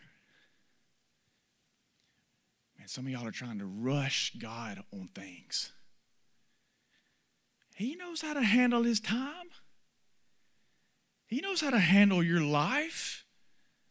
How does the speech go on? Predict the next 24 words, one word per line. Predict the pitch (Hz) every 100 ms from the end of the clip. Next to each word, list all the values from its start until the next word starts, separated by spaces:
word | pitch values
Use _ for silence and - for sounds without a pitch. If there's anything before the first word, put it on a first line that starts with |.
| _ _ _ _ _ _ _ _
Some | - 202 330
of | 381
us, | 302
as | 190 170
we | 156
follow | - 190 196 208 180 147
his | 143 147 -
calling | - 165 180 156 135
and | 127
his | 120 -
purpose | - 160 175 143 127
that | - 120
he |
has | 117
placed | - 147 139
upon | 120 160 202
us, | 180
need | 220 160
to |
calm | 117 - 196 - - 160
down | 131 147 175 123 107
a |
little | 113 123 110
bit. | 107 110 78 - -